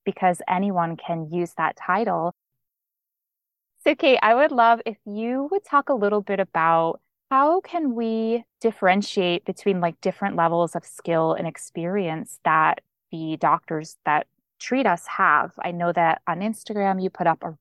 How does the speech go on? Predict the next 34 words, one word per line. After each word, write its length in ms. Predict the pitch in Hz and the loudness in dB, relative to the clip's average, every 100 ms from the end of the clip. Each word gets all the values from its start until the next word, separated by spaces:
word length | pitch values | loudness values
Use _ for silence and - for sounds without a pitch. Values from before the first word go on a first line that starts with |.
| - | -6
really 300 | 220 233 220 | -2 -2 -2
great 320 | 208 202 - | -2 -2 -4
post, 540 | - 190 175 175 - | -4 0 0 -2 -8
which 160 | 175 - | -10 -6
had 300 | - 156 156 | -2 -2 -2
a 80 | 180 | -6
pyramid, 720 | - - 220 233 190 165 185 262 _ _ _ _ - | -12 -6 -2 0 0 0 0 -2 _ _ _ _ -2
which 160 | 202 | -2
showed, 380 | - - 180 175 | -2 0 2 2
like, 280 | 175 160 - _ _ _ | 0 -2 -4 _ _ _
general 460 | - 233 240 233 - | -4 0 4 4 4
O 120 | 208 | 0
B 120 | 208 | -2
G 180 | 190 202 | -6 -6
Y 300 | 190 175 175 | -2 -2 -2
Ns 120 | 170 | -4
at 140 | - - | -6 -6
the 120 | 202 | -6
very 240 | 247 269 | -2 -2
bottom, 420 | 233 202 196 196 | 2 2 2 0
at 100 | 175 | -4
the 120 | - 180 | -10 -8
base 300 | 185 202 - | -4 -4 -4
of 60 | 190 | -10
the 60 | |
pyramid, 580 | - - 185 180 180 175 | -8 -6 -4 -2 -2 -4
with 140 | 180 | -6
really 460 | 185 214 254 254 190 _ | -6 -4 -2 -2 -4 _
just, 280 | - 180 - | -12 -12 -8
like, 140 | 175 165 | -10 -8
no 340 | 165 165 170 | -8 -4 -4
knowledge 460 | 160 151 160 156 160 | -4 -2 -2 -4 -8
of 80 | 165 | -10
endometriosis. 1000 | 156 151 156 - 165 156 - 160 156 | -10 -12 -14 -12 -8 -8 -6 -8 -10